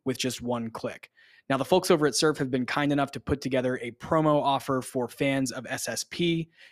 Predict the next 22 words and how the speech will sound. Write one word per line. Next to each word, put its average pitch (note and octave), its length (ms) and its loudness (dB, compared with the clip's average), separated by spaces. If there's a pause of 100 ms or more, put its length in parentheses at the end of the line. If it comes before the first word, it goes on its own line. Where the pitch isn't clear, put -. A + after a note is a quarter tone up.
(140)
You C#3 100 -4
can C#3+ 120 2
go D#3+ 140 8
to A3+ 80 6
the G3 100 6
link D3 260 2
in C#3 60 2
the A#2 80 0
show D3 260 4
notes C#3+ 320 4
and C#3 160 -2
use D#3 180 0
the C3 80 0
promo D#3 420 2
code C#3 440 0
J C#3+ 420 0
W C#3 680 0
surf - 680 0
with C3+ 120 -6
an G#2 80 -4
E, A#2+ 320 -4 (280)
five, B2 640 2